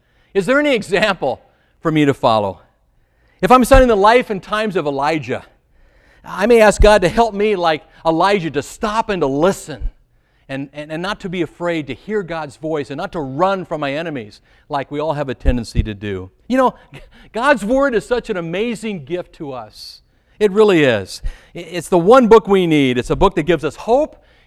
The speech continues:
It, it, it's a book that gives us direction. It's a book that basically sees us safely, safely home. Let me just encourage you as we study, uh, the Bible together this year, as we go through book to,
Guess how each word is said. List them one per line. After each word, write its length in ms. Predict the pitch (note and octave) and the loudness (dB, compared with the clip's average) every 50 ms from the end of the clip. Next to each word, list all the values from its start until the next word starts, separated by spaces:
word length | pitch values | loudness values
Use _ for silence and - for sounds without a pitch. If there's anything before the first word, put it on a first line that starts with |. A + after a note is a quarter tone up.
| _ _ | _ _
It, 140 | D#3+ D3 D#3 | -14 -14 -12
it, 20 | D#3 | -12
it's 320 | D#3+ D#3+ D#3 D#3 - - | -16 -14 -14 -14 -12 -12
a 60 | C#3+ | -8
book 220 | B2+ C#3+ F#3+ - - | -6 -6 -6 -6 -6
that 80 | D#3+ | -8
gives 260 | C3+ C#3 E3+ E3 - | -6 -6 -6 -6 -6
us 120 | D3+ B2+ - | -8 -10 -10
direction. 640 | - C3+ A#2+ D3 G3+ A3 - - - G#3+ G#3 G3+ - _ _ _ _ _ _ _ _ | -10 -8 -4 -4 -4 -4 -4 -8 -10 -10 -10 -12 -14 _ _ _ _ _ _ _ _
It's 160 | - C#3 - C3+ | -18 -14 -14 -14
a 40 | |
book 260 | A#2 A2 D3 E3 - - | -6 -4 -4 -4 -2 -2
that 180 | D3+ A#2+ A2+ | -4 -2 0
basically 680 | B2 D3 E3+ D#3+ - - - C#3 C#3 C3 B2 A#2+ G#2 - - - - _ | 0 0 0 2 2 2 2 4 2 0 0 -2 -4 -8 -12 -16 -16 _
sees 400 | - - - F3 E3+ D#3+ - D#3+ | -20 -12 -8 -6 -6 -4 -4 -4
us 120 | C#3+ B2+ | -4 -6
safely, 640 | - - C#3+ B2 A#2 - - B2 A#2 A2+ A2 G#2+ _ _ _ _ _ _ _ | -6 -8 -8 -8 -6 -8 -8 -8 -8 -8 -8 -12 _ _ _ _ _ _ _
safely 400 | _ - C3+ A#2 G#2 - A#2+ G#2 | _ -14 -14 -14 -12 -12 -14 -14
home. 360 | F#2 - A#2 A2 G2+ G2 G2+ | -14 -14 -12 -12 -12 -10 -10
Let 120 | C#3 G3 A3 | -10 -10 -6
me 60 | A3+ | -2
just 180 | A3 G#3 - | -2 -2 -2
encourage 460 | F3+ D3 - - - C3+ B2+ A#2+ G2+ A2 | -4 -8 -10 -8 -4 -4 -4 -4 -4 -6
you 120 | A2 G#2+ | -6 -6
as 140 | G#2+ G#2 B2 | -6 -6 -8
we 80 | B2 | -10
study, 460 | A2 - - - F#3 F#3 F3+ F3 D#3 - _ _ - - _ _ - A#2 | -10 -8 -4 -2 0 0 0 -2 -2 -6 _ _ -20 -20 _ _ -18 -14
uh, 200 | B2+ B2 A#2+ A#2+ | -12 -10 -10 -10
the 140 | A#2 D3 B2 | -12 -14 -14
Bible 520 | A2+ A2 G#2+ - D3+ E3 F3+ F#3+ F#3 F3 | -14 -12 -8 -8 -6 -4 -4 -6 -4 -6
together 360 | D#3 C#3+ A#2+ C#3 D3+ D3+ D3+ | -6 -8 -6 -6 -4 -4 -4
this 280 | C#3 C3 C3+ B2 - - | -4 -4 -6 -8 -8 -8
year, 160 | D3+ C#3+ C3+ | -6 -6 -6
as 80 | B2 A#2+ | -4 -6
we 80 | C3+ | -8
go 200 | A#2 A#2 F3 G3 | -8 -6 -6 -6
through 200 | F#3 - G3 F3+ | -6 -6 -10 -10
book 280 | C3+ A2+ D3+ D#3+ - _ | -8 -8 -10 -10 -10 _
to, 100 | - C3+ | -20 -20